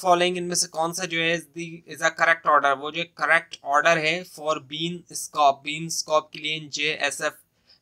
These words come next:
जेएसपी page from most visible to least visible, most visible से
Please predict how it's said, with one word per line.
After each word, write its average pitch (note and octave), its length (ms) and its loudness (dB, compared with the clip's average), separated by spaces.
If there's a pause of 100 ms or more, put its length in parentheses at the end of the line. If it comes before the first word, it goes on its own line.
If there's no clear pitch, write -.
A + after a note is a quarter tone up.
जेएसपी E3 560 4
page C#3 340 4 (380)
from D3+ 240 4
most E3 420 6
visible D#3+ 560 2
to D#3+ 240 -10
least D#3 420 -4
visible, C#3 400 -2 (160)
most D#3 320 0
visible D3+ 380 -2
से E3 160 -8